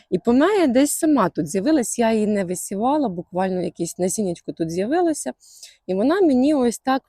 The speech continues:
по вербені, по гаурі ось так плететься, я її не прибирала, я рахую, що це все гарно поєднується одне з одним.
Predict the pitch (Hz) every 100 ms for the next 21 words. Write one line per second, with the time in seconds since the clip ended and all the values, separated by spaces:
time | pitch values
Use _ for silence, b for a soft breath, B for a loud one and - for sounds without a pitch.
0 | _ 226 240 240 220 196 294 214 175 240
1 | 226 190 151 147 - B 277 262 247 233
2 | B B B B B _ - 277 247 220
3 | 254 285 294 262 247 240 240 240 233 214
4 | - 196 - 220 - 220 226 - 254 294
5 | 277 - 220 214 208 208 262 226 214 208
6 | 202 202 185 202 247 269 190 240 202 -
7 | 240 233 202 - 180 - 196 - - 220
8 | 226 202 190 175 208 190 - 156 - 170
9 | 180 151 - 156 147 - - 160 170 170
10 | 180 254 285 196 165